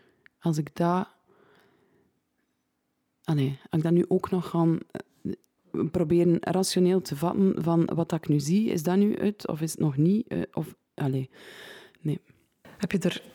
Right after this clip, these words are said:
Speaker 2: ook, ehm, tegenover je dochter over gecommuniceerd?
Speaker 1: Zij was toen twee.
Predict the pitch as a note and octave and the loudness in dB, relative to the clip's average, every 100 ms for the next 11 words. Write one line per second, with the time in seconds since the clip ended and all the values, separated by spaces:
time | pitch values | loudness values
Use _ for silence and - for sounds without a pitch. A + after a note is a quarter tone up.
0 | - F3+ G3+ B3 G3 F#3+ - F3 E3 D3+ | -2 0 0 2 4 4 4 4 4 2
1 | D3+ D3 G#3+ - D4+ - - B3+ C4 C4 | 2 0 0 0 0 -2 -4 -2 2 2
2 | B3+ C4 C4+ C4+ - D4+ F4+ - - _ | 2 4 6 4 2 2 0 -2 -18 _
3 | _ _ _ _ _ _ _ _ _ _ | _ _ _ _ _ _ _ _ _ _
4 | _ - D3 - - G#3 G#3 - D#3 D#3+ | _ -2 0 0 2 2 2 0 2 2
5 | G3 A#3 | 0 -6